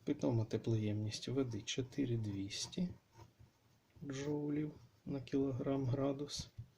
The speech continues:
Маса води — двісті грамів або ж нуль два кілограма. І температура води — сто градусів Цельсія. Так, знизу ті самі чотири двісті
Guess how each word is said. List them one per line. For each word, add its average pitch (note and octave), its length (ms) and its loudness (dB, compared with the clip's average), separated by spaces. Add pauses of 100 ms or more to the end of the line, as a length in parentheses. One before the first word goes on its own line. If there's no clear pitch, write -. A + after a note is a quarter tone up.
(1400)
Маса C#3 680 4
води — G#2 560 2 (400)
двісті A#2 500 0
грамів G#2+ 500 0
або A2+ 220 0
ж A2 140 0
нуль A2 180 2
два G#2+ 320 -2
кілограма. A2+ 760 0 (1900)
І A3 80 0
температура B2+ 680 2
води — D3 380 0 (160)
сто C#3+ 500 0 (240)
градусів A#2+ 720 -2
Цельсія. A2+ 640 -6 (1080)
Так, A2+ 280 0
знизу A#2 420 0
ті - 160 -4
самі A2 400 -4
чотири - 500 -4
двісті G#2 640 -6